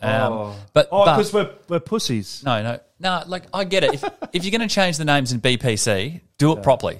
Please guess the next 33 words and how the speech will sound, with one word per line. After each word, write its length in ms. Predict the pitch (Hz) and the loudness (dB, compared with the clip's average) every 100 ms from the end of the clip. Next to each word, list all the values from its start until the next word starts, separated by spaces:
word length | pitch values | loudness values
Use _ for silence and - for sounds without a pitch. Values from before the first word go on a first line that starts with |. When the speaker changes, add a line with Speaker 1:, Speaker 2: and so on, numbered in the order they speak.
| _ | _
Speaker 1:
They're 120 | 127 135 | 0 2
not 320 | 175 - - | 2 -2 -8
changing 380 | 160 139 120 107 | -2 -2 -2 -4
third 300 | - 107 90 | 0 0 0
man. 300 | 90 87 160 _ | -4 -4 -6 _
They're 100 | 113 | -2
not 180 | 131 151 | -2 -2
changing 380 | - 123 117 104 | -2 -2 0 0
night 240 | 95 101 | 2 2
watchman. 480 | 101 101 - 92 165 _ _ - | 0 -6 -6 -4 -4 _ _ -6
They're 100 | 120 | -2
not 160 | 156 - | -2 0
changing 360 | 143 131 120 135 | 0 2 -2 -4
any 180 | 160 | -2
of 60 | 151 | 2
those 200 | 131 113 | 2 2
names 340 | 120 117 95 | 0 0 0
Speaker 2:
Not 80 | 175 | -4
to 60 | 123 | -2
Speaker 1:
because 200 | 131 117 | -2 0
Speaker 2:
third 260 | 180 156 113 | 0 -2 -2
woman 340 | 131 202 233 | -6 -6 -8
or 220 | 139 120 | -6 -8
third 480 | 113 - 123 120 117 _ - | -8 -6 -2 -2 -4 _ -6
Speaker 1:
Just, 300 | 240 117 - | -6 -6 -12
Speaker 2:
person. 200 | 151 147 | -16 -16
Just 320 | 117 - - | -18 -20 -12
Speaker 1:
like, 180 | 196 196 165 | -10 -8 -6
I 120 | 180 | -6
get 280 | 165 190 180 | 2 6 6
Speaker 2:
third, 180 | 160 151 | 6 0
Speaker 1:
it. 100 | - | -2
Speaker 2:
thirdman? 640 | - 143 160 190 254 | 6 8 8 4 2